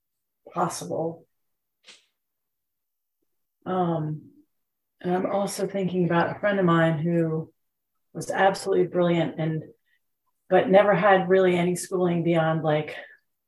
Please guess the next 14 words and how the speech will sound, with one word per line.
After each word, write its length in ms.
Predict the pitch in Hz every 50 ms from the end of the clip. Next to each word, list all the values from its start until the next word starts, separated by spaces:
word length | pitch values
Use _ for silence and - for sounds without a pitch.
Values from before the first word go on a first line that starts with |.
| _ _ _ _ _ _ _ _ _ _ _ _ _ _ -
tenth 260 | - 185 185 180 -
grade, 540 | - 180 175 170 165 165 160 160 156 156 - - _ -
and 440 | - 165 160 160 156 151 156 151 151 - - - _ _ _ _ _ -
insisted 640 | 185 180 180 180 - 202 190 185 - - 190 160 156
that 320 | 175 165 170 165 - -
he 180 | - - 185 170
was 160 | 165 160 -
gonna 340 | - 170 165 160 156 156 165 - -
invent 580 | - 180 180 170 151 160 175 170 165 160 160 - -
a 40 | 180
perpetual 520 | - 165 151 - 165 160 - - 170 160 160
motion 340 | 165 165 170 - 175 165
machine, 440 | 160 143 - - 131 135 143 139 139 - - - _ _ _ - - - - - - - _ _ _ _ _ - - -
and 680 | 185 170 170 160 160 160 160 160 156 151 - - - -